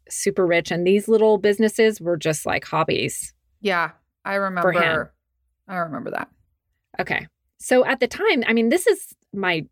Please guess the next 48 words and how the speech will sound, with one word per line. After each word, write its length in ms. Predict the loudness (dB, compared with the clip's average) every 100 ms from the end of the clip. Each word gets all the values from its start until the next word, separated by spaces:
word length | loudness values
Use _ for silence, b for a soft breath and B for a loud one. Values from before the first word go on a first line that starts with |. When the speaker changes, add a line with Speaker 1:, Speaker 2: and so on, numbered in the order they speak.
| -6
Speaker 1:
this 140 | -2
was 120 | -2
my 120 | -2 -4
dream 320 | 0 0 2
job. 360 | 0 0 -4 -4
You 120 | -4
know, 220 | -2 -2
I 120 | -2
got 160 | -4 -4
to 80 | -6
design 340 | -6 -2 -2
the 60 | -2
menu, 640 | 2 4 4 4 4 4
run 220 | 2 0 -2
the 60 |
whole 240 | -4 -4 -2
show, 920 | 0 4 6 6 6 6 6 6 4 0
and 180 | -4 -2
I 100 | 0
love 480 | 2 2 0 -2 -18 -10
making, 420 | -8 -6 -6 -2 -2
you 60 |
know, 120 | 0 0
beautiful, 480 | 0 0 2 0
healthy 600 | 2 0 0 0 0 -2 -8 _ _ _
food. 460 | -4 -2 -2 -4 -14 _ _ _ _
So 500 | -4 0 2 2 0
anyways, 480 | -2 0 0 0 -2
the 100 | -2
longer 580 | 0 2 2 2 2 2
I 100 | 0
worked 260 | 0 -2 -4
for 140 | -8
him, 460 | -4 0 0 0 0
the 100 | -2
more 420 | 0 2 2 2 0
I 100 | -4
learned 300 | -4 -4 -2
about 300 | -2 -4 -6
him. 320 | -4 -4 -4
He 180 | -4 -2
lived 340 | 2 2 2
in 120 | 2
this 200 | 2 0
mansion 720 | -2 -2 -2 -4 -4 0 0 0
on 160 | -2 -2
a 40 |
cliff 500 | -2 0 2 2 0